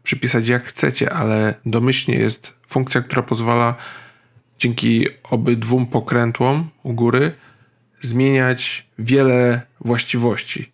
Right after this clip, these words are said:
tak jak czułość, yy, i sposób fotografowania, ostrość i tak dalej. Jest tego całkiem sporo i bardzo łatwy jest do tego dostęp i fajnie się to ustawia przez wizjer.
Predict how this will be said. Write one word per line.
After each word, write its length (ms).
tak 120
jak 200
czułość, 760
yy, 640
i 240
sposób 440
fotografowania, 1040
ostrość 800
i 100
tak 180
dalej. 400
Jest 180
tego 180
całkiem 340
sporo 380
i 80
bardzo 280
łatwy 280
jest 80
do 80
tego 240
dostęp 500
i 140
fajnie 320
się 100
to 100
ustawia 280
przez 240
wizjer. 380